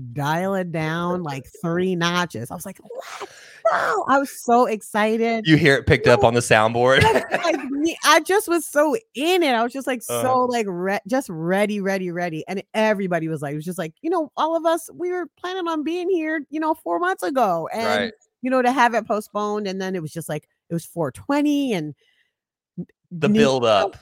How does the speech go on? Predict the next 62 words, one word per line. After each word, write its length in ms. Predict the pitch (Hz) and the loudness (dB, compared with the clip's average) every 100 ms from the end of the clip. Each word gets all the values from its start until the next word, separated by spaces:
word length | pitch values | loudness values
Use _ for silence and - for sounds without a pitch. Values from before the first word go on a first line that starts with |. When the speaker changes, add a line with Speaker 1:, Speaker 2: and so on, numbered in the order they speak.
| - | -4
Speaker 1:
just 160 | 453 539 | -4 0
all 260 | 285 311 302 | 2 4 4
of 120 | 226 | 2
it. 40 | 202 | 2
It 80 | |
was 120 | 208 226 | 0 0
just 140 | 277 | 2
a 60 | 214 | 4
Speaker 2:
Yeah. 160 | 196 | 6
Speaker 1:
lot, 260 | 202 202 202 | 6 6 6
a 40 | |
lot 240 | 196 233 240 | 6 6 6
of 60 | |
emotions 480 | 220 202 208 202 185 | 4 2 -2 -4 -6
going 260 | 165 160 160 | -6 -8 -8
on 240 | 160 160 | -8 -6
there. 240 | 156 139 143 | -6 -8 -8
And 120 | 180 | -8
so 80 | 190 | -4
I've 120 | 190 | -2
had, 360 | 208 214 240 220 - | -2 -2 0 0 0
I've 140 | 220 | 0
had 280 | 226 220 202 | 2 0 -2
so 240 | - 220 | -4 -4
many 200 | 214 208 | -2 -6
of 100 | 180 | -6
those 180 | 165 151 | -8 -6
moments 300 | 156 151 147 | -6 -8 -8
with 120 | 135 | -12
Fish 280 | - 143 156 | -8 -10 -8
where 100 | 156 | -8
it's 160 | 143 - | -8 -8
like, 260 | 143 143 _ _ _ _ | -10 -10 _ _ _ _
you 80 | 170 | -6
know, 80 | 170 | -4
the 120 | 160 | -2
build 260 | 156 214 | 0 2
up 180 | 208 185 | 2 0
is 100 | 160 | -6
there. 280 | 156 165 156 | -6 -4 -4
It's 160 | 151 - | -6 -6
so 200 | 208 202 | -2 -2
exciting. 720 | 175 - 160 170 165 160 156 - _ _ - | -4 -4 -4 -2 -4 -6 -10 -14 _ _ -16
We're 60 | |
so 320 | 151 - 226 | -6 2 4
ready 260 | 202 190 175 | 4 2 -2
to 120 | 165 | -6
see 160 | 160 165 | -6 -6
them. 240 | 160 160 156 | -4 -6 -4
Or 120 | 175 | -4
it's 100 | 170 | -2
a 60 | 165 | 0
new 160 | 202 | 0
venue 300 | 160 175 196 | 0 0 0
I've 100 | 147 | -2
never 200 | 160 139 | -4 -8
seen 260 | - 202 196 | -8 -6 -4
them 140 | 175 | -2
at, 340 | 170 170 165 - | -2 -2 -2 -4
you 80 | 180 | -4
Speaker 2:
Mm-hmm. 60 | |
Speaker 1:
know. 280 | 165 160 156 | -2 -4 -6